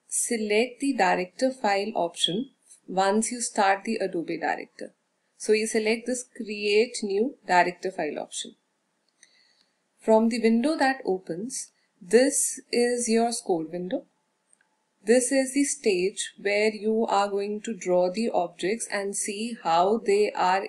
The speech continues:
able to run or animate. For this purpose, we have to draw an object in the form of a ball. So we'll draw a filled ellipse. Select the filled ellipse tool from the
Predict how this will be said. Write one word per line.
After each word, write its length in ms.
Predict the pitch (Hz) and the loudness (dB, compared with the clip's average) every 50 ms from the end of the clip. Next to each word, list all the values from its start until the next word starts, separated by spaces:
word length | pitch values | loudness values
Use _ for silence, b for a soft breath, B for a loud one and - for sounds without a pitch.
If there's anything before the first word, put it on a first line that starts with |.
| - | -4
able 380 | - 180 175 175 180 180 185 190 - - | -2 -2 -2 -2 -4 -6 -6 -6 -4 -4
to 300 | 208 226 277 302 262 - | -2 -2 -2 -2 -4 -2
run 300 | 170 170 165 196 190 202 | -2 0 0 0 0 -2
or 200 | - - 185 190 | -2 -4 -4 -4
animate. 680 | - - 160 151 147 151 151 160 185 240 339 - _ - - _ _ _ _ _ _ B B B B B B B B B B B B | -2 -4 -4 -4 -4 -8 -10 -8 -6 -6 -6 -6 _ -16 -18 _ _ _ _ _ _ B B B B B B B B B B B B
For 160 | - 233 233 | 0 0 2
this 200 | 220 240 277 277 | 4 4 2 2
purpose, 460 | - 247 214 202 202 - 226 262 254 - | 2 0 0 0 0 -2 -2 -2 -2 -4
we 140 | 233 226 226 208 | -4 -4 -4 -2
have 180 | 208 196 196 - | -4 -6 -6 -6
to 100 | - 220 | -10 -12
draw 520 | 185 185 190 190 185 190 202 220 254 269 - - | -8 -4 -2 0 2 2 2 2 0 -2 -2 -2
an 260 | 196 190 190 196 - | -2 -2 -2 -4 -2
object 680 | - 170 160 160 - - 185 175 196 233 - _ _ - - - - | -2 -2 -2 -2 -6 -10 -6 -6 -6 -6 -8 _ _ -20 -20 -20 -6
in 160 | - 190 208 208 | -4 -2 -2 -2
the 120 | 196 220 | -4 -4
form 240 | - 208 180 180 180 | -2 0 0 0 -2
of 140 | 185 185 - | -4 -4 -6
a 60 | 202 | -8
ball. 320 | 185 170 156 156 165 214 294 | -6 -4 -4 -2 -2 -2 -4
So 240 | - - 233 220 208 | -4 0 2 2 2
we'll 200 | 214 220 208 208 | 2 0 -2 -4
draw 460 | 185 196 190 180 190 190 - - 202 | -4 -2 -2 0 0 0 0 2 2
a 60 | 208 208 - - | 2 0 0 2
filled 360 | 233 226 220 226 262 285 269 - - | 4 4 4 4 0 -2 -6 -2 0
ellipse. 560 | 175 175 302 139 - - - - - - - _ _ _ _ _ _ _ _ _ _ | 0 0 2 -2 -6 -8 -10 -10 -10 -12 -16 _ _ _ _ _ _ _ _ _ _
Select 520 | _ - - 220 220 220 226 226 - _ | _ -2 0 2 2 2 0 -2 -4 _
the 260 | - 254 277 311 320 - _ - - - - | -8 -6 -6 -6 -6 -10 _ -20 -20 -20 -2
filled 380 | - 262 262 269 269 277 294 285 - - | 2 4 6 6 6 4 2 0 -2 0
ellipse 600 | - 202 196 196 208 226 226 - - - - - - _ _ _ _ | 0 0 0 2 0 -2 -2 -2 -6 -6 -6 -8 -12 _ _ _ _
tool 280 | _ 233 214 190 180 180 208 285 - _ _ _ _ _ _ - | _ -2 0 0 0 0 -2 -4 -6 _ _ _ _ _ _ -20
from 560 | - - 214 220 214 208 214 233 262 269 254 | -16 -2 2 4 4 4 4 2 2 0 0
the 340 | 254 269 277 302 359 - | 0 0 0 0 -2 -4